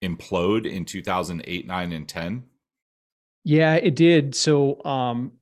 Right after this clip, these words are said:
Speaker 2: single family houses did, uh, luxury, uh, properties did in, in two thousand, it really started in two thousand seven in some zip codes, two thousand eight,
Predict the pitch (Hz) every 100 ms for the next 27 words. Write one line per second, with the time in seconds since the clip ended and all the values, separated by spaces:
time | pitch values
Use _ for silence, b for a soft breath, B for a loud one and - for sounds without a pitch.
0 | 180 - - 180 165 151 135 147 156 -
1 | 127 117 117 120 123 - 135 127 123 123
2 | 147 151 160 139 147 143 139 135 131 -
3 | - 127 120 - 147 147 139 131 139 127
4 | 123 135 - 151 131 135 - _ - 156
5 | 135 123 156 139 135 120 139 127 123 -
6 | - 156 - 196 170 156 - 156 147 135
7 | 127 147 135 127 127 - 147 135 131 -
8 | 139 131 - - 127 120 - 151 143 131
9 | 127 143 151